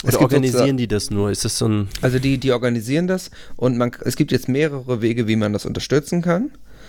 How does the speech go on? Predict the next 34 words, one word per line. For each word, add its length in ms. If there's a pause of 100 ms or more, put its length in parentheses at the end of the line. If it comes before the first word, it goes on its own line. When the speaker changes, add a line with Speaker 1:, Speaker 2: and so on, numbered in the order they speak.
(300)
Speaker 1:
Äh, 340
zum 180
Beispiel 360
natürlich, 440
also 160
indem 220
man 100
uns 240
Geld 260
auf 140
Patreon 500
gibt, 300
kann 160
man, 240
äh, 80
kann 160
man 160
die 160
Aktion, 640
Speaker 2:
Mhm. 80
Speaker 1:
äh, 120
Podcast 460
unterstützen 600 (240)
oder 260
auch 220
indem 260
man 280
bei 100
Amazon 480
Schuhe 280
kauft 360
über 200
unseren 360
Affiliate-Link. 760